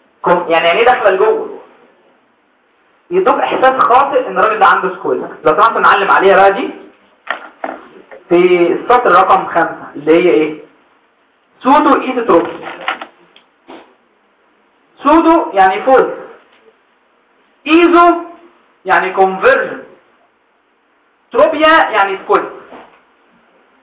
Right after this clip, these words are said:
سودو ايزوتروبي، سودو يعني فولس، ايزو يعني كونفرجن،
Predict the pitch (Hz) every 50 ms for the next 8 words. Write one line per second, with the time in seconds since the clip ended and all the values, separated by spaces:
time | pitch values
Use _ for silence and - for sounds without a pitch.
0 | _ _ _ _ - - 240 262 277 277 277 254 - 240 247 233 233 226 - 180
1 | - - - - - 262 269 - - 180 247 196 185 - - 233 247 285 302 -
2 | - - - - _ _ _ - - _ _ _ _ _ _ _ _ _ _ _
3 | _ _ _ _ _ _ - - _ _ _ _ - 254 285 311 - 233 208 190
4 | 185 170 165 160 - 156 151 151 - 196 226 226 - 285 - - -